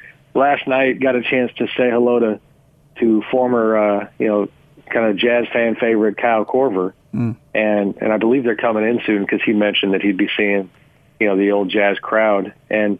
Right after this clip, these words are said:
Speaker 1: Kyle was, and I were kinda having a laugh about how I was, to be honest, I was telling him how this Jazz crew from a media standpoint is one of my favorites in the league. Quinn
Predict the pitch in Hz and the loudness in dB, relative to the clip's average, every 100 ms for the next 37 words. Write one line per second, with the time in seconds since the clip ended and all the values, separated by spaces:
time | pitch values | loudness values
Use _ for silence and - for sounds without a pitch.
0 | - _ _ _ - 127 139 139 123 107 | -10 _ _ _ -4 0 2 2 2 -2
1 | - 110 101 120 117 123 113 107 120 113 | -6 -6 -2 0 2 2 2 0 0 0
2 | 110 110 107 107 110 113 107 104 98 107 | 0 2 2 2 2 0 -2 0 2 2
3 | 104 101 - _ _ _ _ _ 127 151 | 2 0 -4 _ _ _ _ _ 0 2
4 | 117 - 113 117 139 131 110 127 120 - | 0 -4 -2 2 2 2 0 0 0 0
5 | 123 120 113 101 110 104 101 92 - _ | 0 0 0 0 0 0 0 -4 -16 _
6 | _ 107 127 - 139 120 113 - - 120 | _ 0 0 0 0 0 0 -2 0 2
7 | 117 104 117 104 110 120 120 - 117 107 | 2 0 0 2 2 2 0 0 -2 -2
8 | - 107 104 - 104 101 113 110 104 - | -2 -2 0 -2 -2 0 0 0 0 0
9 | 110 107 104 104 101 104 120 120 104 - | 0 0 -2 -2 0 2 2 2 -2 -4
10 | 117 | -6